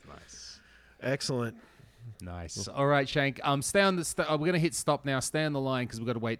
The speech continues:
Speaker 1: for the upload. So anyway, everyone, thank you much for sitting through our two-hour ho-, chat. We hope you enjoyed it. We'll, uh, see you on the next episode.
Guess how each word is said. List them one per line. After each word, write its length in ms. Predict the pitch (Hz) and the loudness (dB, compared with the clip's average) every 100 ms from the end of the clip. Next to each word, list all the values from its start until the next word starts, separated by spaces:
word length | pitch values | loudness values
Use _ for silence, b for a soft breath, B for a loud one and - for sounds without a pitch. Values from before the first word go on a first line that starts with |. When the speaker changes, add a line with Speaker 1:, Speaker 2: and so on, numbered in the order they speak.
| - | -6
Speaker 1:
for 120 | 113 | -4
the 100 | 110 | -2
upload. 480 | 107 107 95 90 - | -2 -2 -4 -4 -2
So 220 | 110 110 | 0 4
anyway, 380 | 147 165 135 123 | 4 6 4 4
everyone, 340 | 151 156 147 | 0 2 2
thank 320 | 123 160 165 156 | 2 2 2 2
you 120 | 156 | 4
much 240 | 147 135 | 4 4
for 280 | - 131 123 | 2 2 2
sitting 280 | - 143 123 | 0 -4 -2
through 160 | 135 | 0
our 80 | 127 | 2
two-hour 420 | 120 139 127 120 110 | 0 0 2 2 0
ho-, 120 | 120 - | -4 -4
chat. 360 | - 156 143 | 0 2 2
We 120 | 139 131 | 2 4
hope 200 | 147 151 | 4 4
you 120 | 131 | 2
enjoyed 340 | 123 135 131 | 4 4 4
it. 160 | 131 - | 4 0
We'll, 240 | 120 110 110 | -2 0 0
uh, 100 | 104 | -2
see 180 | - 117 | -2 0
you 120 | 110 | 2
on 80 | 104 | 0
the 80 | 101 | -2
next 240 | 95 - | -4 -6
episode. 500 | 98 85 92 80 76 | -8 -8 -8 -8 -12